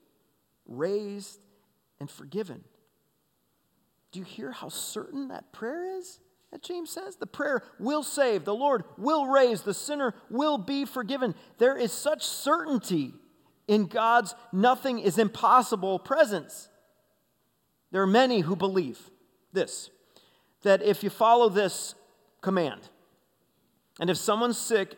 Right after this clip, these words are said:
is prayed over by the elders, group of people, and they don't get healed, it's the result of a lack of faith in the people doing the praying.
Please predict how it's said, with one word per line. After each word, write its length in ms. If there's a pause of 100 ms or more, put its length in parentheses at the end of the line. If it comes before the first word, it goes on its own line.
is 140
prayed 400
over 400 (640)
by 100
the 120
elders, 640 (200)
group 200
of 80
people, 580 (720)
and 180
they 200 (180)
don't 420
get 160
healed, 540 (800)
it's 220
the 120
result 680 (260)
of 140
a 100
lack 500 (300)
of 120
faith 600 (280)
in 100
the 80
people 680 (260)
doing 520 (160)
the 80
praying. 460